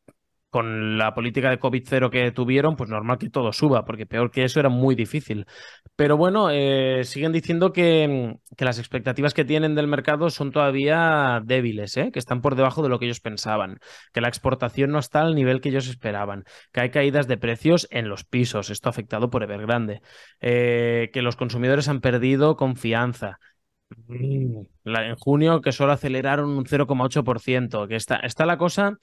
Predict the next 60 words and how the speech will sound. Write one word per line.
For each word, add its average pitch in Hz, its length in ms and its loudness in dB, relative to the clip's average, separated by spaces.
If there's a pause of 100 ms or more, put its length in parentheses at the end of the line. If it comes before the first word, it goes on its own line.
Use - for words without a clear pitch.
(360)
que 143 100 2
no 160 80 6
acaba 175 240 4
de 143 80 2
tirar, 113 300 -6
no 165 80 2
acaba 151 240 2
de 131 80 2
tirar. 113 340 -4
Eh, 147 180 0
eh, 143 140 -4
ahí 147 180 2
sí 180 120 -2
que 160 80 2
tienen 139 260 0
un 123 200 -2
problema 123 280 2
muy 117 140 0
grande 139 240 2
que 139 80 0
ahora 135 100 2
se 123 80 -6
están 120 200 -6
dando 117 180 -2
en 107 60 -6
cuenta 117 260 -2
con 113 120 -6
Evergrande 147 600 0 (480)
y 147 140 2
que 131 280 2
realmente 151 320 -2
es 160 100 -4
un 156 100 -2
problema 143 380 2
porque 110 340 -4 (440)
el, 131 280 0
el, 127 240 -2 (300)
el 139 140 0
gobierno 160 280 4
chino 214 240 2
lo 180 80 6
está 147 140 -4
intentando, 104 500 -4
está 175 160 -2
empezando 170 440 0
a 135 40 0
aplicar 170 540 -2
parte 156 360 -4
de 143 120 -2
las 123 200 -4
herramientas 127 720 0
que 110 120 -8
tienen, 110 480 -6
como 117 200 -2
por 123 140 0
ejemplo, 156 440 0
pues 120 140 -6
dicen, 113 280 -10
"Mira, 123 260 2
eh, 120 120 -2